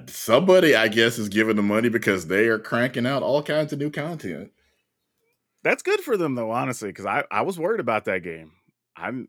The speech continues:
Speaker 2: I was really thinking they might struggle, so the fact that they're already getting new content is good, at least.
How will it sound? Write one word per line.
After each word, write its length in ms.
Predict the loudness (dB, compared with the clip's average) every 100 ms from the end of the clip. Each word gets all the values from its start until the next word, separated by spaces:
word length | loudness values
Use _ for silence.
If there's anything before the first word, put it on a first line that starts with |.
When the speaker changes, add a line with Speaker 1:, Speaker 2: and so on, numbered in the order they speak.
| _
Speaker 2:
I 160 | -10 -8
was 160 | -6
really 220 | -4 -4 -4
thinking 280 | -6 -6 -6
they 60 |
might 200 | -4 -6
struggle, 400 | -8 -8 -8 -10
so 420 | -14 -10 -10 -12 -16 _ _ _ _
the 140 | -16 -2
fact 220 | -2 0
that 100 | -2
they're 120 | 0
already 200 | 0 0
getting 280 | -2 -4 -4
new 140 | -6
content 420 | -6 -6 -6 -8 -8
is 100 | -8
good, 300 | -6 -6 -8
at 140 | -14
least. 360 | -16 -16 _